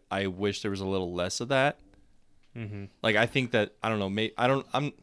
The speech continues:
Speaker 1: I don't wanna say it takes away, but, I mean, you're making a criti-, it's, it's definitely, like, a subjective,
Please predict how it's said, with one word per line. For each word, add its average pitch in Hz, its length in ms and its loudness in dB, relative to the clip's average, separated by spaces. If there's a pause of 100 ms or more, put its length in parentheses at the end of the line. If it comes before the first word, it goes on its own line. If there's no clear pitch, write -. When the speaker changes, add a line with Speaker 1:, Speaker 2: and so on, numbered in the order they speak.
(460)
Speaker 1:
I 165 40 6
don't 233 140 6
wanna 170 160 4
say 151 200 0
it 135 100 -4
takes 143 260 -4
away, 101 360 0
but, 104 200 -2
I 120 80 -2
mean, 120 160 -4
you're 113 160 -2
making 117 240 -4
a 101 60 -8
criti-, - 280 -8
it's, - 220 -6
it's - 240 -8
definitely, 147 360 0
like, 101 160 -4
a 101 60 -2
subjective, 95 760 -4